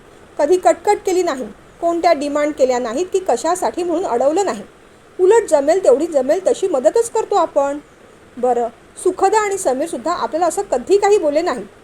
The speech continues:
मग तुमचा हा हट्ट का?" प्रभाताईंनी मनातली सगळी खतखत एकाच वेळेस ओतून टाकली.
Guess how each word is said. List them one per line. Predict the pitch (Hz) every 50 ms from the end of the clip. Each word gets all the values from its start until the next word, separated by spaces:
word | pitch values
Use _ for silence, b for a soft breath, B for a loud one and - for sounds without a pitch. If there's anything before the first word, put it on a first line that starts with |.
| - - - - - - -
मग | 415 440 - -
तुमचा | 320 285 262 415
हा | 440 440 453 415
हट्ट | 370 381 - - 415
का?" | 415 403 - 330 320 330 320 - - - - - - - - - - - -
प्रभाताईंनी | 285 285 269 294 349 381 - - 233 240 262 294
मनातली | 294 254 220 233 247 269 - 262 254 277
सगळी | 277 - 277 240 233 269 285 349 370 359 -
खतखत | - 277 247 - - 294 247 254 - - - - - - - - - - -
एकाच | - 311 302 - 381 392 381 -
वेळेस | 285 254 262 330 - -
ओतून | - 277 - 262 294 330
टाकली. | 330 220 214 - 220